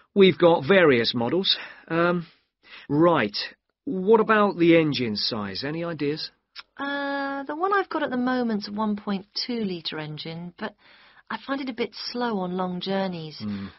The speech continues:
Speaker 2: I'd like a bit more power this time. A one point four should do. I don't think I need a one point six or anything.
Speaker 1: Right. Well, I think the model you're looking at is the Max.
Speaker 2: Hmm.
Speaker 1: Here's a picture.
Speaker 2: Oh, yes.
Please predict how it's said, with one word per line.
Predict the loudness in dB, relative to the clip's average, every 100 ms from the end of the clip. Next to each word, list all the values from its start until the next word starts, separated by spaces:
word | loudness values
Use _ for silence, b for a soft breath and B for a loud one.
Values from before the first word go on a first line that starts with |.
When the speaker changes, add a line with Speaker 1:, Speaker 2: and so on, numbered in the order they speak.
| _ -8
Speaker 2:
I'd | -2
like | -2 -2
a | -4 -8 _
bit | 0 0 -2
more | -4 -4
power | -6 -6 -4 -4 -4
this | -8 -10
time. | -8 -8 -8 -10 -12 b b b -2
A |
one | 4 4 4
point | 0 -2
four | 2 4 4
should | 0 -4
do. | -2 -2 -2 -4 -8 _ _ _
I | -4
don't | -2 -2
think | -2
I | 0
need | 2 2
a | 0
one | -2
point | -2 -4
six | -4 -6 -4 -6
or |
anything. | -8 -8 -10 -8 -4
Speaker 1:
Right. | 0 2 4 2 -2 -4 -4 -6 -2
Well, | 4 6 4 0
I | -2 2
think | 2 2
the | 2
model | 2 4 2
you're | 2 4
looking | 6 6 4 2 -2 0
at | -2 -6 -4
is | 0 0 0 -2
the | -2
Max. | 0 -2 -4 -4 -2 -2 -4 -12
Speaker 2:
Hmm. | -10 2
Speaker 1:
Here's | 2 2
a |
picture. | 0 -4 -6 -8 _ _ _ _ -20 -4
Speaker 2:
Oh, | 0 2 4 4 2 -2 -10 _ _ _ _ _ _ _
yes. | -10 -8 -8 -8 -8 -8